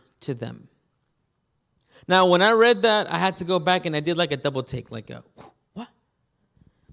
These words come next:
Because he, it says that he was speaking the word to them. And I, I, I just thought it was funny because the word is speaking the word. Yeah. <laughs> The word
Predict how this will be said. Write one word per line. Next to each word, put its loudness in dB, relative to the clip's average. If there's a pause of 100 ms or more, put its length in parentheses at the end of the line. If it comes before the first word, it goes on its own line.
(340)
Because 2
he, 4 (220)
it 2
says 6
that 0
he 0
was 2
speaking -2
the 4
word 2 (400)
to -4
them. -10 (1080)
And -8
I, -2 (120)
I, 0
I -2
just -6
thought -2
it -2
was -6
funny -4 (380)
because -4
the -2
word 0
is -8
speaking -6
the -6
word. -4 (960)
Yeah. -8
<laughs> -20 (1160)
The 0
word 2